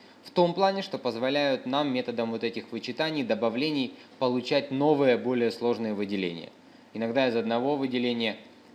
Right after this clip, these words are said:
проще получить другое методом именно логической операции, чем заново это выделение с нуля создавать. Поэтому знайте об этом, возможно, иногда эта вещь будет вам полезна.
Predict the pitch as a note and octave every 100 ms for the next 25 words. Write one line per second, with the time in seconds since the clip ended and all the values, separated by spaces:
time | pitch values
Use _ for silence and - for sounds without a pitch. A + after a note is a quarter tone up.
0 | - B2+ C3 - A#2 A2 A2 A2+ G2+ A#2+
1 | A#2+ D#3+ D#3 B2 C3 B2 A#2 A#2 D#3+ E3
2 | C#3 A#2+ A2+ A#2 A#2 - G#2 G2 G2+ E2+
3 | - - - - - - A2+ G2 A2+ A#2+
4 | G#2 F#2+ F#2 F#2 F2+ G#2 G#2+ F2+ - F#2
5 | F#2 F#2+ - - - F2+ F#2 E2 - -
6 | - - - - - G2 G2+ G#2+ A2+ E3
7 | F3 E3+ D#3+ E3 C#3 G#2 G2+ A2+ G#2+ G2+
8 | G2 F#2+ F#2+ B2 B2 - F#2 G2+ F2+ F#2
9 | F2+ - F2+ F2 F#2+ E2+ E2